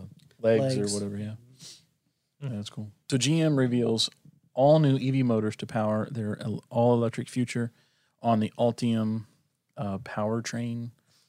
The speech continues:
Speaker 1: I guess, if you wanna call it. So there's three,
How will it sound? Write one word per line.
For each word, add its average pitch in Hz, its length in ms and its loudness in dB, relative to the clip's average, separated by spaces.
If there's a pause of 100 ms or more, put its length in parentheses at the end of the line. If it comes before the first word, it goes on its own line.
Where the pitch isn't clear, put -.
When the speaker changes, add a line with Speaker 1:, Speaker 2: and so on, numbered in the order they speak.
Speaker 1:
I 113 40 -20
guess, 110 240 -2
if - 120 -10
you 113 80 -4
wanna 113 140 -2
call 117 320 -4
it. 120 60 -8 (480)
So 117 280 4
there's 113 260 2
three, 135 520 2